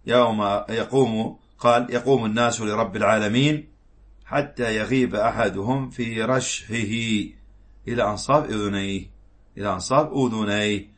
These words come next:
الرشح يعني العرق. العرق، العرق هذا سمي رشحا لأنه يخرج من الجسم شيئاً فشيئاً،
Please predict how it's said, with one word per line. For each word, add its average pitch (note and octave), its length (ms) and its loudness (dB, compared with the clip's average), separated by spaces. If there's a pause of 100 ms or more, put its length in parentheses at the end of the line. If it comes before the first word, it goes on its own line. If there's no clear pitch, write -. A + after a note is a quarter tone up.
(340)
الرشح B2+ 360 -4
يعني C#3+ 200 -2
العرق. C#3 520 2 (1080)
العرق، - 720 2 (1200)
العرق A#2 420 2
هذا A2 200 2
سمي A2+ 460 -2
رشحا C#3 640 2 (720)
لأنه B2+ 380 2
يخرج D3 360 4
من B2+ 120 0
الجسم D3 440 0
شيئاً E3+ 380 4
فشيئاً، C3+ 640 4